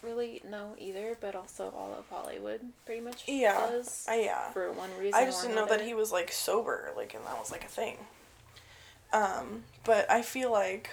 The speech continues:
Speaker 2: what was I gonna say? I was reading this, taking this literally, so literally is, like,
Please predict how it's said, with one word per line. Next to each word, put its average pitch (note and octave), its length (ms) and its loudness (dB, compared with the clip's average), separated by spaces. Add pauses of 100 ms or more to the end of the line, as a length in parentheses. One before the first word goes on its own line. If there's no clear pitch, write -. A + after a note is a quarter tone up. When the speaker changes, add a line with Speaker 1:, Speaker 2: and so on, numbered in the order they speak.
(100)
Speaker 2:
what - 100 -10
was A3+ 100 -8
I A3+ 60 -8
gonna - 180 -8
say? - 360 -6 (100)
I A3 180 10
was A#3+ 320 2 (180)
reading A#3+ 460 -2
this, A3+ 180 0
taking B3 280 -6
this A#3+ 160 -4
literally, A#3 540 2
so G#3 280 0
literally G#3 460 0
is, G#3 200 0
like, A2 320 -6